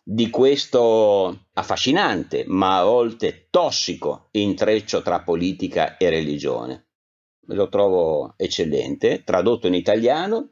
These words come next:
è di un autore spagnolo, Fernando Bermejo Rubio. Il titolo è un po' provocativo, e cioè L'invenzione di Gesù di Nazareth.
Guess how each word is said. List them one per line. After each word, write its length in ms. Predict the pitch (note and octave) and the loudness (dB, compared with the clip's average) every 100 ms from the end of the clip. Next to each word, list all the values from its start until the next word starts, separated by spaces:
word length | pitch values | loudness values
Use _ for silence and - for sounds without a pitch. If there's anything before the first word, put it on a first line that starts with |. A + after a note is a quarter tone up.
| _ _ | _ _
è 300 | - G2 F#2 | 0 2 2
di 100 | F2+ | 0
un 80 | E2+ | -2
autore 360 | D#2+ E2+ D2 | -2 0 -2
spagnolo, 720 | - E2+ F2 F2 G2 C#3 - - | -2 -2 0 0 0 0 -4 -6
Fernando 720 | - E2+ F2+ F2 F2+ E2 - - | -2 0 0 0 2 2 0 -4
Bermejo 760 | - E2+ D#2 D#2+ D#2+ - D2+ | -6 -2 0 0 -4 -2 -2
Rubio. 600 | F2 A2 G#2 A#2 D#3+ C4 _ - - _ - | 2 2 2 2 2 -2 _ -20 -20 _ -6
Il 120 | G#2+ | -4
titolo 340 | G#2+ G#2 F2+ | -2 0 2
è 40 | E2+ | 0
un 100 | E2+ | 0
po' 460 | E2+ D#2 C#2+ - | 0 2 -2 -6
provocativo, 960 | - D2 C#2+ - F2+ A2+ F#2 C3 - C4+ | -10 -6 -6 -4 -4 0 0 0 -2 -4
e 160 | - - | -8 -4
cioè 240 | E2 D#2 | -2 -2
L'invenzione 920 | E2 A#2+ D#3+ C3+ B2+ - A#2+ B2 B2 A2+ | 0 2 2 2 0 -2 0 0 0 0
di 140 | F#2 | -2
Gesù 340 | E2+ F2 G2+ F2 | 0 -2 -2 -4
di 140 | D#2 | -4
Nazareth. 840 | C2 A1 - - - - - - | -4 -8 -8 -8 -8 -12 -18 -20